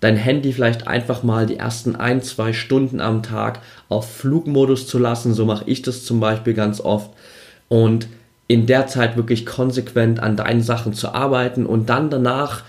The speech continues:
kannst du dich immer noch ganz entspannt hinsetzen, kannst dir schauen, okay, wer hat dir alles geschrieben und kannst darauf antworten. Aber wenn du direkt am Morgen erstmal auf die Welt antwortest, anstatt an deinen Sachen zu arbeiten, ist es unglaublich schwer, da wieder reinzukommen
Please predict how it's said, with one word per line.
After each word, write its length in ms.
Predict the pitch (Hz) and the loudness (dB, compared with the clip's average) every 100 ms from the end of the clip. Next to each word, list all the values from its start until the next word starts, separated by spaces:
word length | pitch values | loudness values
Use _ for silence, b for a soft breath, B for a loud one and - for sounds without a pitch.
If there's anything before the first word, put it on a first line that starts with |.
| B B | B B
kannst 320 | 123 120 117 | 4 4 2
du 40 | |
dich 320 | 113 113 - | 0 -2 2
immer 200 | 127 135 | 4 6
noch 240 | 127 120 117 | 4 2 2
ganz 220 | 117 120 | 0 0
entspannt 400 | 117 110 113 104 | -2 -2 -2 2
hinsetzen, 480 | 117 113 110 107 104 | 2 2 2 0 -2
kannst 260 | 110 107 | -2 -2
dir 80 | 110 | -2
schauen, 320 | 107 107 107 | -2 -2 0
okay, 280 | 107 - 113 | 0 0 2
wer 120 | 110 107 | 2 0
hat 160 | 117 | -2
dir 120 | 110 | -2
alles 260 | - 107 - | 0 -2 -2
geschrieben 640 | - - 113 113 113 113 B B B | -6 0 2 4 2 -2 B B B
und 180 | 104 104 | 0 2
kannst 320 | 110 101 - | 2 0 0
darauf 340 | 101 101 - | -2 -4 -4
antworten. 460 | - 104 104 95 82 | -2 -2 -2 -4 -4
Aber 160 | 92 | -4
wenn 120 | 101 110 | -2 0
du 80 | |
direkt 380 | 113 139 147 - | 0 2 0 0
am 160 | 117 117 | 2 4
Morgen 420 | 127 135 135 120 B B | 4 4 2 -2 B B
erstmal 400 | - 123 - 120 | -2 -2 -2 -2
auf 160 | 110 - | -4 -4
die 140 | 107 | 0
Welt 300 | 120 143 - | 4 2 0
antwortest, 640 | 127 120 120 117 120 113 - | -2 -2 -2 0 0 -2 -4
anstatt 480 | 110 - 113 107 B B B | -4 -2 -2 -2 B B B
an 160 | 104 | 0
deinen 240 | 107 - 131 | 2 0 0
Sachen 320 | 120 113 107 | 0 -2 -4
zu 160 | - - | -2 -2
arbeiten, 420 | 110 110 110 - | -2 -2 -2 -4
ist 160 | 104 | -6
es 180 | 107 110 | -6 -6
unglaublich 680 | - 123 117 107 104 104 - | 0 0 2 0 -2 -4 -2
schwer, 260 | - 110 107 | 0 2 4
da 140 | 101 | 2
wieder 240 | 101 95 | 0 -2
reinzukommen 680 | 92 104 104 - - 101 104 | 0 0 0 -4 -2 0 0